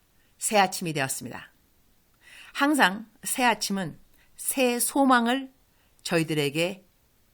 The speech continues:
줍니다. 새 소망, 새 기쁨, 새 감사, 하나님과의 더욱더 새로운 사랑. 새날은 그래서 항상 희망이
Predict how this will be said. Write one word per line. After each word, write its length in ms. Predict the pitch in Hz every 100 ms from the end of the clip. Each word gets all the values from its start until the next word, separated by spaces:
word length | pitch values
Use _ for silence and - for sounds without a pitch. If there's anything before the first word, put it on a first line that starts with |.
| -
줍니다. 500 | 160 147 147 - _ _ _ _ -
새 340 | - - 185
소망, 360 | 185 147 - - _ _ - _ _
새 340 | - - 220 220
기쁨, 480 | 214 214 240 269 311 _ _ _ _
새 320 | - 233 196
감사, 540 | 180 151 147 - - _ _ _ _ _ _ _
하나님과의 840 | - 185 175 165 151 160 185 208 _ _
더욱더 640 | - 165 160 - 226 247 -
새로운 440 | - 262 247 233
사랑. 320 | 220 226 - - _ _ _ _ _ _ _ _
새날은 540 | - 262 254 214 214
그래서 420 | 208 160 185 214 -
항상 480 | - 302 269 - - _ _ _
희망이 720 | - - 320 320 285 302 311